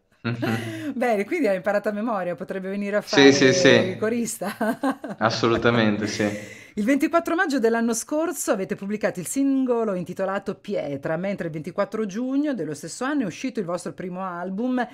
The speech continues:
Speaker 2: Degenerazione Generazionale.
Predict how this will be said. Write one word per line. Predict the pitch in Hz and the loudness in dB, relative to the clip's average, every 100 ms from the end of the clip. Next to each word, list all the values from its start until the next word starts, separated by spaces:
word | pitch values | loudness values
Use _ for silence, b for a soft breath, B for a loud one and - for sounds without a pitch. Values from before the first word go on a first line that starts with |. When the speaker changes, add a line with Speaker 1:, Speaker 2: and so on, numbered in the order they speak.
| 269 269 B | -12 -20 B
Speaker 2:
Degenerazione | 170 156 320 285 165 160 240 185 196 190 160 170 - - 233 240 254 254 233 147 | -8 -2 0 0 -4 -4 -2 -2 -4 -4 -2 -4 -4 -6 -2 -2 0 -2 -4 -4
Generazionale. | 185 202 180 165 160 - 156 151 120 - - | -6 -4 -4 -6 -8 -10 -8 -8 -8 -14 -18